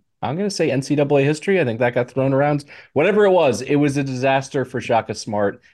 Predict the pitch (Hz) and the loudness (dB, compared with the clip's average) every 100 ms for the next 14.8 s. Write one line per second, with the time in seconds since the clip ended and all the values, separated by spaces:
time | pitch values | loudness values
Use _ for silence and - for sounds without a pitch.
0 | - 107 98 95 113 98 101 98 98 - | -4 0 0 0 -2 0 0 0 -2 0
1 | 131 131 120 110 - 110 104 101 - - | 2 2 2 2 0 0 2 2 -2 -12
2 | - _ _ - 117 104 120 123 123 113 | -18 _ _ -10 -6 -2 -2 -2 0 0
3 | 110 110 101 110 104 101 95 - 104 98 | 0 -2 0 0 0 0 -4 -2 -2 0
4 | 95 104 104 101 101 95 95 92 120 - | -2 -6 -6 -4 -4 -2 -2 -2 -2 -4
5 | - 101 110 110 104 95 104 120 135 - | -6 -2 0 0 0 0 2 2 0 -4
6 | _ _ _ _ _ 160 165 151 135 123 | _ _ _ _ _ -2 0 2 0 0
7 | 131 113 101 92 98 92 - 107 123 117 | 2 4 4 2 0 -2 -4 -10 -4 -2
8 | 117 - 131 - 131 107 107 110 104 104 | -2 -2 -4 -2 -4 -2 -2 0 0 -2
9 | 110 107 101 - 95 92 - 98 - 92 | -4 -6 -6 -2 0 0 -2 -6 -2 -2
10 | 87 92 87 - 101 95 101 95 - 123 | -2 -2 -2 -4 -10 -4 -2 -2 -2 0
11 | 123 120 104 110 110 101 107 - 104 - | 0 0 -2 -4 -4 -2 -2 -2 -6 -2
12 | 110 98 104 101 - - - - 113 117 | -2 -2 -2 -2 -4 -14 -12 -6 -4 0
13 | 113 107 104 95 - 107 - 98 87 92 | 2 2 2 -2 -2 -2 -2 -6 -4 -4
14 | 95 95 - 98 98 92 104 90 | -4 -4 -2 -2 -2 -2 -2 -2